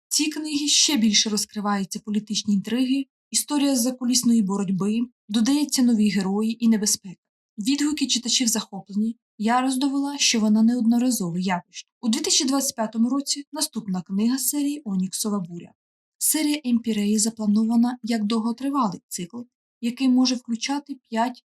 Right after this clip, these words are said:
і більше книг. Кожна глибше в світ, у героїв, у магію. Отже, в чому ж особливості серії Емпіреї, що робить її такою популярною та улюбленицею читачів у всьому світі? Перше – героїня з фізичними обмеженнями. Вайлет —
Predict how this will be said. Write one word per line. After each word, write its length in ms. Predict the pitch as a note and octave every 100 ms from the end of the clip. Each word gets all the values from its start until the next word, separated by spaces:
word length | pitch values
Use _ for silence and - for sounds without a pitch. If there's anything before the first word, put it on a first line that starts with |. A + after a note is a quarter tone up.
| _
і 80 | A3
більше 340 | G#3+ G3+ -
книг. 260 | - F3+ E3 _ _
Кожна 320 | - F4+ F4
глибше 420 | C#4 C4+ D4 -
в 40 | A3
світ, 420 | - A3 A#3+ - _ _ _
у 80 | A#3
героїв, 500 | A3 G#3+ G#3+ A3 A3
у 80 | A3+
магію. 460 | F#3+ E3 F3 - _ _ _ _
Отже, 260 | E4+ C#4+ C#4+
в 80 | -
чому 280 | F#4+ F#4+
ж 80 | F#4
особливості 680 | D#4+ D4+ C4 D#4 D4+ - D4+
серії 320 | - D4+ D4
Емпіреї, 520 | C#4+ C4 C4+ F3+ F3
що 180 | E3 -
робить 280 | G#3+ G3 -
її 60 | -
такою 260 | G#3+ A3+
популярною 760 | A3+ G#3+ A#3 B3+ C#4+ C4+ C4 B3 -
та 140 | D4
улюбленицею 640 | C#4+ A#3 G#3 A3 A#3 - C4
читачів 420 | B3 B3+ B3 C#4
у 40 |
всьому 320 | B3 - G3 G3
світі? 420 | - - - _ _
Перше – 440 | C#4 D#4 - D#4 D#4 _ A3+
героїня 580 | B3 C4 B3+ C#4 C#4+
з 100 | C#4
фізичними 560 | - B3+ B3+ - C4+ C4
обмеженнями. 520 | A3+ F#3+ - - A#2+ - -
Вайлет — 440 | A3 A3+ A3 A3+